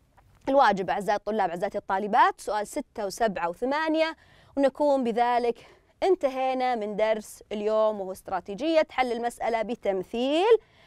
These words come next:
المسألة لتصور ما سيحدث فعليًا.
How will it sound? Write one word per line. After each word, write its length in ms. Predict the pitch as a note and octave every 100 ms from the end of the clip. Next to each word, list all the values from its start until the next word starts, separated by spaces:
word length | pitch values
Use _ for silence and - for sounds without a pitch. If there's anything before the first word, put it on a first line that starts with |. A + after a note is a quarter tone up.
| - _ E4+
المسألة 680 | D#4 C#4+ - - B3 B3
لتصور 1040 | A#3+ A3 A3+ - D#4 F4 C#4 A3+ D4 G#4+ - _ _ _
ما 300 | A#3+ C4+ C4+
سيحدث 800 | B3 A3 G#3 C#4+ - G3+ B3 B3 - _ _
فعليًا. 540 | - C4 B3+ A3 -